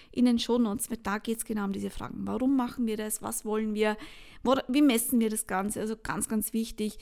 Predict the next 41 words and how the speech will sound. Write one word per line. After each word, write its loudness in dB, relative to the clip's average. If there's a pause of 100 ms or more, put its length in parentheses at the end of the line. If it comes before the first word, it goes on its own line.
(160)
hier 2
wirklich 0 (580)
klar 6
zu -2
sein, 4 (240)
das 0
Warum, 6 (220)
aber -2
auch 0
eben -2
die -10
Ziele. -6 (1080)
Dann 8 (540)
Ressourcen 2
freischaufeln. -4 (420)
Es 2
geht 0
nicht 0
immer 4
um 6
diese 2
zwanzig 4
Prozent 2
Regel, 2
die -2
es -2
da 0
von 2
drei 2
M 4
oder 4
von 0
Google 6
gibt, -2
ja, 2
die -2
da 0
im 2
Internet 2
irgendwo 2
herumkursieren. 4